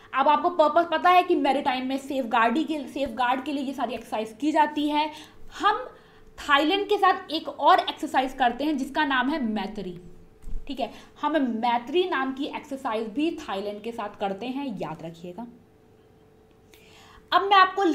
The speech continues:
कुछ important, कुछ latest जो exercise इस साल हुई है ना, उनको revise करा देती हूँ। तो सबसे पहले देखिए, Desert Night। Desert Night exercise जोधपुर में हुई थी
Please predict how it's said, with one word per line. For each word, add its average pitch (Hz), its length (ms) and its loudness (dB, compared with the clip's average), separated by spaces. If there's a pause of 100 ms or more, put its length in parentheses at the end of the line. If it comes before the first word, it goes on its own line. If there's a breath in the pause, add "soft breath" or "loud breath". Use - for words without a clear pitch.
कुछ 392 220 0
important, 294 920 0
कुछ 370 160 -2
latest 269 1040 -4
जो 262 120 -2
exercise 320 640 -2
इस - 140 -10
साल 269 200 2
हुई 262 180 -2
है 220 160 -2
ना, 269 240 -6
उनको 262 240 -6
revise 196 300 -4
करा 175 220 -10
देती 175 240 -12
हूँ। 247 160 -10
तो 254 100 -14
सबसे 262 260 -10
पहले 226 240 -4
देखिए, 190 300 -8 (960 soft breath)
Desert 294 640 4
Night। 208 400 0 (600 loud breath)
Desert 285 540 6
Night 311 400 2
exercise 277 640 0 (180)
जोधपुर 330 720 2
में 381 100 2
हुई 254 300 0
थी 311 260 2